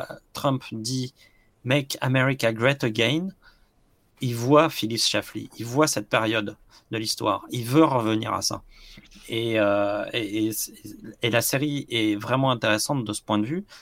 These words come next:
C'est, et je trouve qu'elle est, elle est, elle est vraiment en rapport avec, euh, euh,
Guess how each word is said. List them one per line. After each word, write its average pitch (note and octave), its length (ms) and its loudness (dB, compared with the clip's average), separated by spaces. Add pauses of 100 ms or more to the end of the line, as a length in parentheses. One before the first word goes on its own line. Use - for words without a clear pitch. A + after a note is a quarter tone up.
(160)
C'est, A2+ 360 -2
et A#2 220 -2
je - 80 0
trouve - 200 -6
qu'elle A2+ 160 2
est, G#2+ 120 -2
elle A2+ 180 0
est, G2+ 500 0
elle G#2 100 -6
est G#2 80 0
vraiment C3+ 300 2
en - 20 2
rapport B2+ 340 0
avec, G#2 380 -2
euh, G2 120 0 (540)
euh, F#2+ 380 -2